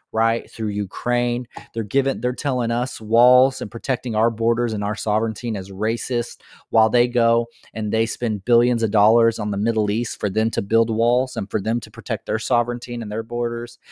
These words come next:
They're giving our enemies, the Taliban, billions of dollars in equipment. They're arming Ukraine just for Ukraine to lose, right? They're get, they gave Russia the biggest gift you could possibly give them.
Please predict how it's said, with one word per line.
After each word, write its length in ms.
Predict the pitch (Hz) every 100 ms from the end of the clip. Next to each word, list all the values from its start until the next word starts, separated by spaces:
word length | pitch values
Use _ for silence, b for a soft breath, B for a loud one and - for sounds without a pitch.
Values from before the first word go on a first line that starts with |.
| 196 B
They're 160 | 127 123
giving 400 | 113 135 143 131
our 180 | 117 -
enemies, 540 | 131 135 135 139 135 -
the 120 | 107
Taliban, 680 | - 120 127 123 127 127 -
billions 460 | 120 127 139 135 117
of 180 | 98 101
dollars 720 | 110 117 127 135 135 - - B B B B B B
in 140 | 131
equipment. 720 | 117 - - 156 156 156 139 - B B B -
They're 220 | 113 -
arming 400 | 131 139 151 151
Ukraine 580 | 120 110 - 123 127 127
just 240 | 120 117 -
for 80 |
Ukraine 480 | 117 113 - 110 110
to 120 | -
lose, 600 | 101 98 113 113 110 107 _ b b -
right? 400 | 113 113 117 - B B
They're 180 | 117 120
get, 320 | 107 120 110
they 160 | 131 143
gave 320 | 139 135 117
Russia 400 | 110 127 - 131
the 120 | 139
biggest 380 | 123 135 135 -
gift 260 | 135 -
you 80 | 107
could 120 | 117
possibly 400 | - 139 - 139
give 240 | 127 139 131
them. 300 | 143 147